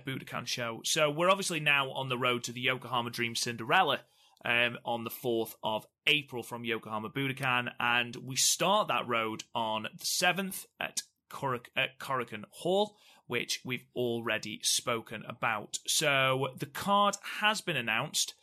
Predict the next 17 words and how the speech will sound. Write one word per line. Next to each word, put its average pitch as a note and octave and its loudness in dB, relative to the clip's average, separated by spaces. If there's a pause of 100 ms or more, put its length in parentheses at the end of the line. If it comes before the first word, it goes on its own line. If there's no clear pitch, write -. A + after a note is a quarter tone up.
(300)
for A#2 0
that - 0
show, A2 0
Chris, B2+ 0
and A#2 0
I'm A#2 -2
going A2+ 0
to A2+ -4
read A2+ -2
it - -2 (200)
through B2 -2
to A2 -4
you G#2+ -8
now. A#2 -2
So - -2
we B2+ -6
open D3+ 0